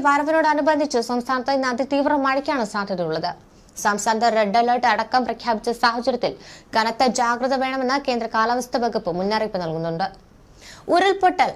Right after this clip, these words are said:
വെള്ളപ്പൊക്കം, മണ്ണിടിച്ചിൽ, കടലാക്രമണത്തിനും സാധ്യതയുള്ളതിനാൽ അതീവ ജാഗ്രത വേണമെന്ന് റവന്യൂ മന്ത്രി മുന്നറിയിപ്പ് നൽകി. മഴ കനക്കുന്നതിന്റെ പശ്ചാത്തലത്തിൽ സംസ്ഥാനത്തെ വിവിധ വിനോദസഞ്ചാര കേന്ദ്രങ്ങളിൽ നിയന്ത്രണം ഏർപ്പെടുത്തിയിട്ടുണ്ട്.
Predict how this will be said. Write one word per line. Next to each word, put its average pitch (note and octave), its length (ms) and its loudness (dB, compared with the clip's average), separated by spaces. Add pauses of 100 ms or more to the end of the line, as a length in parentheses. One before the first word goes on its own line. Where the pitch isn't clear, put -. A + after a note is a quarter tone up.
(140)
വെള്ളപ്പൊക്കം, A#3+ 640 4
മണ്ണിടിച്ചിൽ, A#3+ 480 2 (120)
കടലാക്രമണത്തിനും B3 840 0
സാധ്യതയുള്ളതിനാൽ A3+ 680 0 (360)
അതീവ A#3 320 2 (120)
ജാഗ്രത A#3 340 0 (100)
വേണമെന്ന് A#3+ 440 0
റവന്യൂ C4 440 2
മന്ത്രി C4+ 280 2 (180)
മുന്നറിയിപ്പ് G#3+ 480 0
നൽകി. E3 240 -10 (760)
മഴ D#4 120 4 (160)
കനക്കുന്നതിന്റെ C#4+ 560 2
പശ്ചാത്തലത്തിൽ B3 640 2 (120)
സംസ്ഥാനത്തെ A#3 460 2 (100)
വിവിധ A#3+ 240 2 (100)
വിനോദസഞ്ചാര B3+ 720 0 (100)
കേന്ദ്രങ്ങളിൽ B3+ 440 -2
നിയന്ത്രണം C4+ 440 2
ഏർപ്പെടുത്തിയിട്ടുണ്ട്. F#3 640 -4